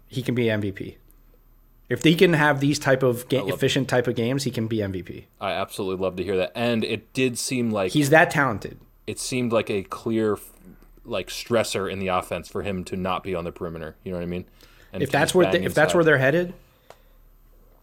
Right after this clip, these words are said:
Speaker 1: it's gonna be dangerous, um, 'cause he's that good, and that's what I've always harped on. He's
Speaker 2: Mm-hmm.
Speaker 1: never shot fifty percent in his career because he plays in the wrong places.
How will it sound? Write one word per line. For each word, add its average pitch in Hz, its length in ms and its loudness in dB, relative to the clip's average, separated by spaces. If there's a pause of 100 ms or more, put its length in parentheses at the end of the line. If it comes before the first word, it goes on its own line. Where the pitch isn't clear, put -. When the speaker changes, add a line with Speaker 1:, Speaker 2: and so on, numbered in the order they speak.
Speaker 1:
it's 139 160 -2
gonna 143 160 2
be 127 120 2
dangerous, 123 720 -2 (880)
um, 101 380 -2 (120)
'cause 123 180 -4
he's 143 180 0
that 143 220 4
good, 131 180 2
and 117 120 -4
that's 123 260 -2
what 143 120 4
I've 139 80 4
always 160 220 8
harped 165 260 2
on. - 160 -12 (680)
He's 123 180 -4
Speaker 2:
Mm-hmm. 135 80 0
Speaker 1:
never 143 180 4
shot 156 200 4
fifty 143 240 -4
percent 139 300 0
in 131 80 2
his 123 140 -2
career 135 280 2
because 107 360 -2
he 104 240 -4
plays 123 440 0
in 113 60 -4
the 107 80 -2
wrong 107 240 -2
places. - 520 -8